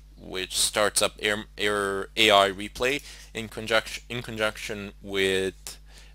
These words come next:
basically Aerodump. So I can monitor the status and what is going on here. In addition to that, I can actually jam the signal as well.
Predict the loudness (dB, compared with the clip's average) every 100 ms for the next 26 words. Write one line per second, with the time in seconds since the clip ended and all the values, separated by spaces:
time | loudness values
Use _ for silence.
0 | 0 2 2 0 -2 0 2 0 0 -2
1 | 0 -4 -2 -2 -4 -4 0 0 0 -2
2 | 0 0 -2 2 4 6 6 6 2 0
3 | -6 -2 -2 -2 -6 -4 -4 -4 -6 -6
4 | -8 -14 -18 -18 -20 -20 -18 -6 -2 0
5 | -2 -4 -6 4 8 8 4 2 2 4
6 | 2 0 -2 0 4 4 2 -8 -4 -2
7 | -2 -4 -8 -16 -4 2 4 2 -2 -2
8 | 2 4 2 -2 -2 -2 -4 -4 -4 -2
9 | 0 -2